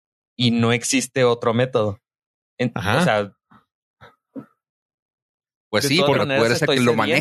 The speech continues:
Speaker 3: maneja, güey.
Speaker 2: Porque la contraparte es, eh, es no
Speaker 3: Es, no
Speaker 2: tener
Speaker 3: existe,
Speaker 2: método.
Speaker 3: güey. Exactamente.
Speaker 1: <laughs> Pero
Speaker 2: O sea,
Speaker 3: Y a ver,
Speaker 1: de todas
Speaker 3: y si
Speaker 1: maneras
Speaker 3: con-
Speaker 1: estoy cediendo en cier-, en cierta forma, güey.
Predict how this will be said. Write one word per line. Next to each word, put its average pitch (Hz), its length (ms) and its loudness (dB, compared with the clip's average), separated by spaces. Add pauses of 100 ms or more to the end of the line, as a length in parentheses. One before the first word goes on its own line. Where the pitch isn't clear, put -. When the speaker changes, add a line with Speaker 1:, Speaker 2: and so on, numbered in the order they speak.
Speaker 3:
maneja, 143 160 2
güey. - 180 -10 (540)
Speaker 2:
Porque 131 240 -2
la 135 120 0
contraparte 123 840 0
es, - 400 -4 (1000)
eh, - 240 0 (120)
es 123 220 0
no 135 80 2
Speaker 3:
Es, 127 60 4
no 123 100 2
Speaker 2:
tener 123 200 2
Speaker 3:
existe, 113 200 0
Speaker 2:
método. 147 220 0
Speaker 3:
güey. 95 180 -4 (280)
Exactamente. - 800 -2
Speaker 1:
<laughs> 240 480 -2 (560)
Pero 165 400 0
Speaker 2:
O 131 60 -8
sea, 139 100 0
Speaker 3:
Y - 40 2
a - 20 -4
ver, 180 160 2
Speaker 1:
de 160 60 -6
todas 156 160 2
Speaker 3:
y - 20 0
si 175 60 0
Speaker 1:
maneras 160 220 -2
Speaker 3:
con- 185 100 2
Speaker 1:
estoy 156 180 -4
cediendo 156 560 0 (140)
en 127 160 0
cier-, 127 260 0
en 113 80 -4
cierta 117 340 -2
forma, 120 300 -2
güey. 104 120 -8